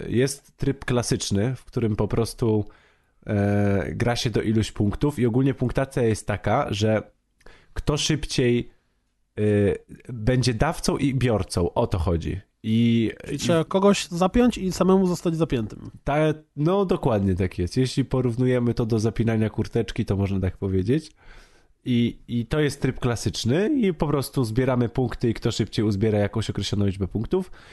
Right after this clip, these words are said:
Speaker 1: I jest dużo fajniejszy tryb, który jest trybem Party Mode, w której losowane mamy pięć gier.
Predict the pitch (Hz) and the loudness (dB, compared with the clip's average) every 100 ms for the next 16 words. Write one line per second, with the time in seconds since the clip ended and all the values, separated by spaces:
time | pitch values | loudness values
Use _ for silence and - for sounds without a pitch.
0 | - - 107 113 107 143 131 - 127 104 | -14 0 2 2 2 2 2 0 0 0
1 | - 120 - 120 - 120 113 104 - _ | 0 0 0 -2 -2 0 0 0 -8 _
2 | 123 107 107 98 131 120 - 95 92 110 | -6 -2 -2 -2 -2 -4 -2 0 2 2
3 | 139 160 - _ _ _ - - - 127 | 0 -4 -14 _ _ _ -20 -8 0 2
4 | 127 117 120 - 127 151 156 143 143 - | 4 4 2 0 0 0 2 2 0 0
5 | 139 123 110 95 | -2 0 2 0